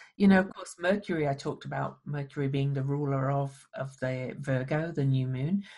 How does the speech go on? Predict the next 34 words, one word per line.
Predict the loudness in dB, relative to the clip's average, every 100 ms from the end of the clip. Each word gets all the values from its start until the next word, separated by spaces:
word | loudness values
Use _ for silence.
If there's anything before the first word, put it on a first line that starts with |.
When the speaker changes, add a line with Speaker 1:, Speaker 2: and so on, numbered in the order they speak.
| -20
Speaker 1:
Of | -2
course, | 0 4
Mercury | 6 4 4 0
is | 0
also | -2 -2 -2 -2 0 0
the | 0
ruler | 0 2 2
of | 2
Gemini, | 2 2 4 4 4
which | 0 0 -2 -2 -6
is | -4 0
the | 2
north | 4 2 2
node, | 4 4 4 2 0 -18 -18 -20 -4
and | 2 4 6 4 0 -2
which | -4 -2 0
means | 2 2
that's | 2 0 2
our | 2 2 0 -4
collective | 0 0 0 0 -2 0 2
dharma | 4 6 6 6 4
or | 4 0
karmic | 0 2 2 2 -4
potential. | -8 -2 0 0 2 2 2 -2 -20 -20 -12 0
And, | 4 4 4 2 2 0 -2 2
um, | 6 6 4 0 -6 _ _ -8 0
and | 2 2 0
the | 2 6
moon | 8 8 6
is | 2 0
square | 0 6 8 10 8
to | 4
the | 4
nodes. | 4 4 4 4 0 -6